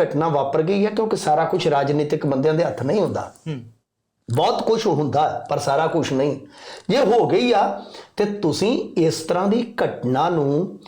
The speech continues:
Speaker 1: ਇਸ ਤਰੀਕੇ ਨਾਲ ਪੇਸ਼ ਕਰਕੇ ਤੁਸੀਂ ਤੇ ਸਗੋਂ ਇਹਨਾਂ ਨੂੰ ਹੱਲਾਸ਼ੇਰੀ ਦਿੰਦੇ ਹੋ,
Speaker 2: ਹੂੰ।
Speaker 1: ਇਹੋ ਜਿਹੇ ਗੁੰਡਿਆਂ ਨੂੰ,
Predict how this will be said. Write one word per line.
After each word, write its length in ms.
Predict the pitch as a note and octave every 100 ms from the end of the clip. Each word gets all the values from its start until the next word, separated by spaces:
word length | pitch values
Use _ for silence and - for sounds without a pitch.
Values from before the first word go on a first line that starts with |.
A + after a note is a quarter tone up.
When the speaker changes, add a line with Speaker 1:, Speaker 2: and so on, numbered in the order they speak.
| - - _
Speaker 1:
ਇਸ 160 | F#3+ F#3+
ਤਰੀਕੇ 600 | - F3 D#3+ D#3+ - -
ਨਾਲ 160 | C#4+ -
ਪੇਸ਼ 320 | G#3 F3+ -
ਕਰਕੇ 520 | E3 C#3+ - B2 A2 - - -
ਤੁਸੀਂ 240 | F#3+ A3 C#4
ਤੇ 140 | C#4+
ਸਗੋਂ 480 | C4 - A#3 C4 -
ਇਹਨਾਂ 240 | A3+ C4
ਨੂੰ 180 | B3+ -
ਹੱਲਾਸ਼ੇਰੀ 560 | E3 B2 B2+ F3+ B3+ A#3+
ਦਿੰਦੇ 260 | A#3 C4+
ਹੋ, 60 | C4
Speaker 2:
ਹੂੰ। 280 | - - E3
Speaker 1:
ਇਹੋ 160 | F3
ਜਿਹੇ 140 | G3+ E3+
ਗੁੰਡਿਆਂ 340 | E3 F3 F#3
ਨੂੰ, 220 | F#3+ F#3+